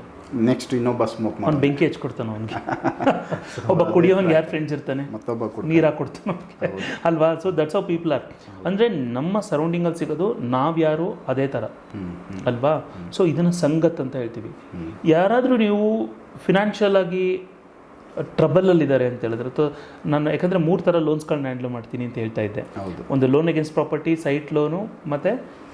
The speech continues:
Speaker 2: ಕನ್‌ಸ್ಟ್ರಕ್ಷನ್ ಲೋನು.
Speaker 1: ಹ್ಮ್.
Speaker 2: So ಇದಿಷ್ಟನ್ನು ಹ್ಯಾಂಡಲ್ ಮಾಡ್ತೀನಿ ಅಂದ್ರೆ in case ಅದೇನೋ ಲೋನ್ಸ್‌ಗಳಿತ್ತು ಅಂದ್ರೆ I help people to save lakhs and lakhs of rupees.
Speaker 1: ಹಾ.
Speaker 2: ಲಕ್ಷಾಂತರ ರೂಪಾಯಿ ಸೇವ್ ಮಾಡ್ಕೊಡ್ತೀನಿ ಅಂತೇಳಿ.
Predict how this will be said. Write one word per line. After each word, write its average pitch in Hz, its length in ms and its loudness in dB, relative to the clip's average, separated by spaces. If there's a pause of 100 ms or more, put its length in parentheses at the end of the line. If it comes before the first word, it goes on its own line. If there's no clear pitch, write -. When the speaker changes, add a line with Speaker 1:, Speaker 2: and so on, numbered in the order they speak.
Speaker 2:
ಕನ್‌ಸ್ಟ್ರಕ್ಷನ್ 139 560 0
ಲೋನು. 113 180 -2
Speaker 1:
ಹ್ಮ್. 92 220 -8 (260)
Speaker 2:
So - 180 2
ಇದಿಷ್ಟನ್ನು 165 420 0
ಹ್ಯಾಂಡಲ್ 143 260 2
ಮಾಡ್ತೀನಿ 123 300 -4
ಅಂದ್ರೆ 156 400 -4
in 139 100 -2
case 151 260 0
ಅದೇನೋ 139 240 2
ಲೋನ್ಸ್‌ಗಳಿತ್ತು 143 600 0
ಅಂದ್ರೆ 147 240 -4
I 135 360 -4
help 156 180 0
people 151 280 0
to 151 120 -2
save 156 160 2
lakhs 123 360 -2
and 135 80 0
lakhs 120 280 -2
of 117 120 -6
rupees. 101 180 -8 (300)
Speaker 1:
ಹಾ. 95 180 -6
Speaker 2:
ಲಕ್ಷಾಂತರ 160 340 2
ರೂಪಾಯಿ 151 180 0
ಸೇವ್ 139 180 -2
ಮಾಡ್ಕೊಡ್ತೀನಿ 117 500 -6
ಅಂತೇಳಿ. 104 260 -4